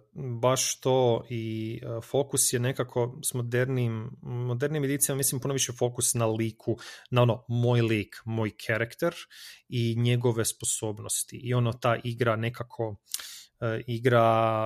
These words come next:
igra i kombiniranje tih ability-a, nekako je fokus na tom, upravo na tom aspektu.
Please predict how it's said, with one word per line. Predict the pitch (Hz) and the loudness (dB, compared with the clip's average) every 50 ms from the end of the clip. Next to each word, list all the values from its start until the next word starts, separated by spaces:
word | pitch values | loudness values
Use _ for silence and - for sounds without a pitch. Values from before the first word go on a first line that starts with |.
| - - | -2 -2
igra | 127 120 131 127 120 123 - | 0 2 4 4 4 2 -2
i | - 123 | -12 -6
kombiniranje | - - 120 117 117 113 120 123 120 120 120 113 110 | -2 0 2 2 2 4 4 6 6 6 4 4 0
tih | 104 - - 120 117 - | -2 -4 -4 -4 -4 -4
ability-a, | - 113 107 110 117 117 113 117 117 - - - 113 107 107 107 107 110 | -4 -4 -2 -2 0 0 0 0 -2 -4 -6 -6 -4 -2 -2 0 0 0
nekako | 117 131 156 160 151 - 143 | 0 0 -2 -2 0 2 0
je | 120 | 0
fokus | 117 - - 135 135 143 143 - 131 - - | 0 0 2 4 4 4 4 4 4 4 4
na | 123 117 | 2 0
tom, | - - - 131 127 127 123 120 117 123 120 - - - - | -4 -2 0 2 4 4 2 2 0 -4 -8 -14 -16 -16 -18
upravo | 139 - - - 110 110 | -14 -8 -6 -4 -4 -4
na | 107 107 | -6 -6
tom | - - 110 101 | -6 -6 -6 -4
aspektu. | 101 - - - 120 110 - - - - | -4 -6 -6 -6 -8 -12 -14 -16 -20 -20